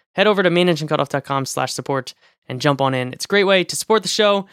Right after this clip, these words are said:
to get some extra podcasts in your life, and to stay up with all the space news. Let me do the hard work for you.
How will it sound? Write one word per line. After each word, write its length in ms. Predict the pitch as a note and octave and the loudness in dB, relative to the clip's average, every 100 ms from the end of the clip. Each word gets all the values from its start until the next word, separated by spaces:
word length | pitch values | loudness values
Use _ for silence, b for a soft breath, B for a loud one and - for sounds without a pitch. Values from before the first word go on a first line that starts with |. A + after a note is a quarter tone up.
| b b | b b
to 80 | D#3+ | 0
get 160 | F3 | 0
some 120 | - F3 | 2 0
extra 240 | D#3+ D#3+ | 0 -2
podcasts 600 | D3+ D#3+ D#3 D#3 D3 - | 0 0 2 0 0 -2
in 80 | D3+ | -2
your 80 | C#3 | 0
life, 360 | C#3+ C#3 - - | 2 0 -4 -10
and 220 | C3+ B2+ | -8 -8
to 60 | - | -6
stay 200 | - D#3 | 0 0
up 100 | C#3+ | 0
with 100 | C3+ | -2
all 180 | F#3+ | -2
the 80 | F#3 | 0
space 320 | - D#3+ D3 | 0 -2 0
news. 340 | D#3 C#3 C3 - | -2 -2 -4 -4
Let 160 | E3 C#3+ | -2 0
me 100 | F3 | 0
do 100 | D#3+ | -2
the 60 | |
hard 180 | C#3 C#3 | -2 -2
work 160 | B2+ B2+ | -4 -8
for 160 | C#3 | -6
you. 160 | C3 B2 | -4 -6